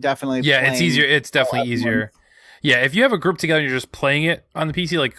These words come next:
Speaker 2: together, then it's fine. But yeah, I would never do, like, what we do on the phone is really convenient 'cause you're just like, "Oh, let me hop in for, you know, right now, two minutes, let me just play all my games and leave it for a couple hours. It's no big deal," you know?
Speaker 1: Yeah, exactly. Except for everybody's waiting on you. <laughs> No, I'm just kidding.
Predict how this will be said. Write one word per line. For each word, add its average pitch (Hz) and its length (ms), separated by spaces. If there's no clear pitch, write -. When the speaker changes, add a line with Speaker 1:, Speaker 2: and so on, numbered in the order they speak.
Speaker 2:
together, 131 480
then 123 120
it's 113 160
fine. 117 260
But 110 80
yeah, 110 140
I 110 60
would 120 120
never 120 240
do, 117 220
like, 107 340
what 123 160
we 131 140
do 127 140
on 120 80
the 113 80
phone 120 240
is 107 80
really 123 180
convenient 113 400
'cause - 60
you're 110 60
just 104 80
like, 104 140
"Oh, 127 360
let 135 120
me 135 80
hop 135 220
in 123 240
for, 123 180
you 127 120
know, 117 100
right 120 160
now, 117 200
two - 180
minutes, 123 200
let 120 60
me 117 80
just 110 120
play 131 80
all 120 80
my 117 100
games 117 280
and 107 300
leave 127 180
it 104 60
for 98 80
a 104 40
couple 107 220
hours. 104 160
It's 101 100
no 110 80
big 95 160
deal," 98 240
you 104 100
know? 87 140
Speaker 1:
Yeah, 127 440
exactly. 120 680
Except - 220
for 131 100
everybody's 110 440
waiting 101 260
on 82 160
you. 104 180
<laughs> - 40
No, 120 80
I'm - 120
just - 160
kidding. 131 240